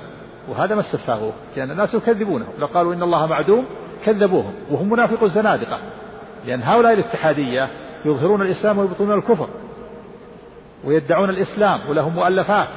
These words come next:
تحقق وتنشر، كتاب الدرة وغيرها تحقق، ولهم محقق، ولهم مؤلفات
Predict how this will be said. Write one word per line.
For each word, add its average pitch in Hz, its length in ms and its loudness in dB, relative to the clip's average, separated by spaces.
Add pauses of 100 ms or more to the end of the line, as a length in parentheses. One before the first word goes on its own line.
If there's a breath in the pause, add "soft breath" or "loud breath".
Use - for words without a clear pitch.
(1400)
تحقق 190 460 -2
وتنشر، 160 460 2 (1400)
كتاب 147 200 -2
الدرة 175 400 2
وغيرها 147 500 4 (1200)
تحقق، 165 500 -4 (240)
ولهم 127 240 -6
محقق، 165 380 -4
ولهم 135 440 -6
مؤلفات 180 480 0